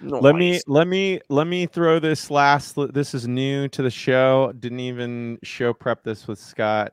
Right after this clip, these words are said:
Speaker 1: Scotty
Speaker 2: Oh,
Speaker 1: Stacks, but this is,
Speaker 2: good.
Speaker 1: this has already
Speaker 2: Double
Speaker 1: been
Speaker 2: stack.
Speaker 1: mentioned. This is double stacks. Okay.
Speaker 2: Double stacks.
Speaker 1: Sexy double stacks. All right. Bo already mentioned one.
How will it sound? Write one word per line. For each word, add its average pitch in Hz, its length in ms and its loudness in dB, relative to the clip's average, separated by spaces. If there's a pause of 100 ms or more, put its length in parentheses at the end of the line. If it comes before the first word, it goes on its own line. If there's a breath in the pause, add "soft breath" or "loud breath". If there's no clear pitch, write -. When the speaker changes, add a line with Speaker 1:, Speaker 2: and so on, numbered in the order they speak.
Speaker 1:
Scotty 113 600 0
Speaker 2:
Oh, - 40 0
Speaker 1:
Stacks, 98 380 0 (100)
but - 100 -14
this 143 180 4
is, 95 220 2
Speaker 2:
good. 64 180 -2
Speaker 1:
this - 0 - (220)
has 143 100 -2
already 160 200 8
Speaker 2:
Double - 20 -4
Speaker 1:
been 156 120 2
Speaker 2:
stack. 151 100 -2
Speaker 1:
mentioned. 113 300 -2 (400)
This 175 180 0
is 160 120 -4
double 156 360 4
stacks. - 760 -16 (300)
Okay. - 140 -10 (200)
Speaker 2:
Double 135 100 -10
stacks. - 720 -20
Speaker 1:
Sexy 214 880 0 (240)
double 143 320 8
stacks. - 720 -4
All 107 100 2
right. 120 160 2
Bo 143 260 10
already 151 260 8
mentioned 135 460 -2
one. 98 380 -4